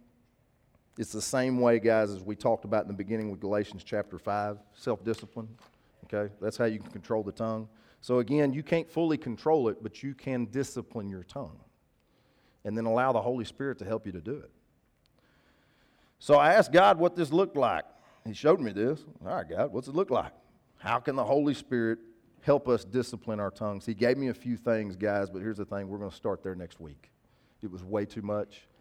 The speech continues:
I can't get that in two sermons. We'd, we'd be here for another thirty-five, forty minutes. So next week, we're gonna discuss how we can do that. God has shown me some ways that the Holy Spirit can help us through that process.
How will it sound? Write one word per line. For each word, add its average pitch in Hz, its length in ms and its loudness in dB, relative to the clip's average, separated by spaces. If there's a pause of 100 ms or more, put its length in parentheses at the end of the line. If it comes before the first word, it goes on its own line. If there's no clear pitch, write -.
I - 80 -6
can't 107 240 -8
get 107 160 -6
that 101 140 -6
in 95 60 -14
two 104 140 -12
sermons. 80 460 -14 (320)
We'd, 101 260 -6
we'd 107 220 -4
be 107 80 0
here 101 180 -2
for 107 140 -8
another 98 200 -6
thirty-five, 95 500 -6
forty 95 180 -12
minutes. - 360 -18 (680)
So - 140 -6
next 127 320 2
week, 131 240 -2
we're 117 100 -4
gonna 107 160 -4
discuss 98 560 -4
how 110 200 -6
we 104 160 -6
can 98 320 -14
do 82 200 -14
that. 71 220 -18 (340)
God 101 200 -2
has 92 100 -8
shown 110 240 -4
me 110 100 -4
some 104 220 -8
ways 101 300 -2
that 98 120 -10
the - 60 -10
Holy 110 260 -6
Spirit 104 360 -12
can 80 100 -16
help 101 220 -8
us 95 140 -10
through 98 140 -10
that 92 180 -10
process. 101 600 -6